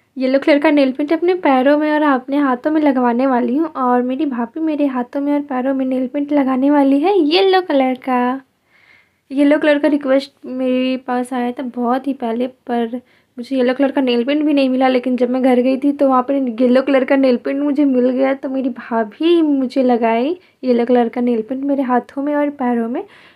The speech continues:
और वो मुझे ब्राइडल पायल भी पहनाने वाली हैं। तो आप लोग वीडियो देखिए फ्रेंड्स, आज मेरी भाभी मेरे हाथों में और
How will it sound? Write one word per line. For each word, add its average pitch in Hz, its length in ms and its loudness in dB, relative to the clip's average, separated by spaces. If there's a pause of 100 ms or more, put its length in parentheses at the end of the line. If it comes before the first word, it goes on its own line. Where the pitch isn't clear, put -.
(100)
और 240 300 2
वो 302 180 0
मुझे 339 280 0
ब्राइडल 247 380 0
पायल 240 300 -2
भी 254 80 -2
पहनाने 233 420 -6
वाली 311 280 0
हैं। 320 120 -2
तो 302 100 -6
आप 233 240 -2
लोग 247 120 -6 (100)
वीडियो 277 280 -2
देखिए 285 360 -2
फ्रेंड्स, 269 640 -4
आज 254 300 -6
मेरी 330 200 -2
भाभी 254 420 -2
मेरे 311 240 2
हाथों 277 400 -2
में 302 160 2
और 269 140 2